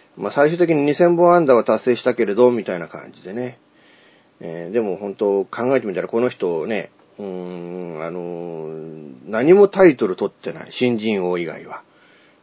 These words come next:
ホームラン王も取ってないし、えー、首位打者も取ってないし、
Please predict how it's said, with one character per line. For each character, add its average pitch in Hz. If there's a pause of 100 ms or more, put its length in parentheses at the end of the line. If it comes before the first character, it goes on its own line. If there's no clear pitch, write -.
ホ 135
ー -
ム 147
ラ 143
ン 131
王 104
も 98
取 101
っ -
て 95
な 95
い 80
し、 78 (500)
え 76
ー、 -
首 123
位 123
打 123
者 -
も 85
取 82
っ -
て 85
な 78
い 67
し、 58